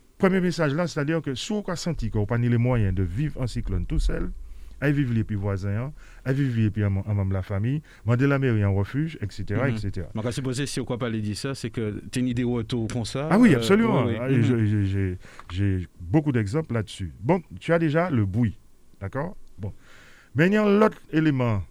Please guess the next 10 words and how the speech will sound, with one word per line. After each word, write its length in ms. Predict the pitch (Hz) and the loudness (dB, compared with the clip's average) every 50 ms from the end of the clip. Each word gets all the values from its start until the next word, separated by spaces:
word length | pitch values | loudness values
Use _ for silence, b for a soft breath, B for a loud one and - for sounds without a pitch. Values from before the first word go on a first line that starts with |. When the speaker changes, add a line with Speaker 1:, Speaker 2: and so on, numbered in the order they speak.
| - - - - - - - | -14 -20 -20 -20 -20 -20 -12
Speaker 1:
qui 280 | - 123 117 113 110 | -4 -2 0 0 0
est 220 | 107 107 110 - 143 | 0 -2 -4 -4 -4
extraordinaire, 720 | 131 - - - 117 107 107 107 131 165 185 185 170 123 | -4 -4 -2 0 0 0 0 0 0 0 2 2 0 0
qui, 200 | - 127 123 104 | -2 -2 -4 -2
qui 80 | - 117 | 0 -2
a 80 | 110 | -2
fait 160 | - - 110 | -2 -2 -2
un 120 | 110 107 98 | 0 0 -2
peu 220 | 87 104 110 107 | -2 -2 -2 0
la, 260 | 107 95 92 90 87 | 0 -2 -4 -6 -8